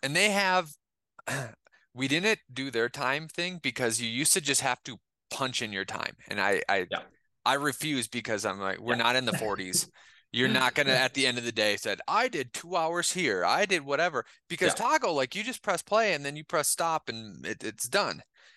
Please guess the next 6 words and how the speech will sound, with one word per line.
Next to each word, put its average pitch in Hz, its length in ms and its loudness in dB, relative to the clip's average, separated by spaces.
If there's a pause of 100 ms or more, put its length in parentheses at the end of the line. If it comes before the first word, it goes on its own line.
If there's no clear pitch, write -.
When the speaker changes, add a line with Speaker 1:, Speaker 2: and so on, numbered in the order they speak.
(500)
Speaker 1:
And 147 200 0
then, 220 360 2 (220)
but 139 220 0 (260)
<clears throat> 127 320 -2
those 226 380 0
two 120 440 -8